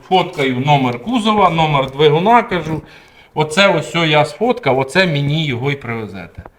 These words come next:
Оце так я його купив. Е, до чого я веду?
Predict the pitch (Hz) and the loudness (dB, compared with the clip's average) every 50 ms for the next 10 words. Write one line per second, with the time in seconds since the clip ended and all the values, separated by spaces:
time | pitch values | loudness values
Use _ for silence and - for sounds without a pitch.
0 | _ _ _ - - - _ - - _ _ _ _ _ _ - - - - 208 | _ _ _ -20 -20 -20 _ -20 -20 _ _ _ _ _ _ -10 -8 -4 2 2
1 | 226 220 220 202 185 - - 156 151 156 151 143 151 147 135 - - 113 104 98 | 2 4 4 0 0 2 0 0 0 0 0 -2 -4 -6 -10 -8 -8 -10 -10 -10
2 | 92 - - _ - - _ _ _ - _ - - 139 143 135 123 180 185 185 | -12 -16 -20 _ -20 -20 _ _ _ -20 _ -14 -6 -4 -4 0 2 2 2 4
3 | 262 294 285 262 247 233 220 214 147 135 135 123 107 | 4 2 4 4 2 2 2 0 0 0 -2 -4 -4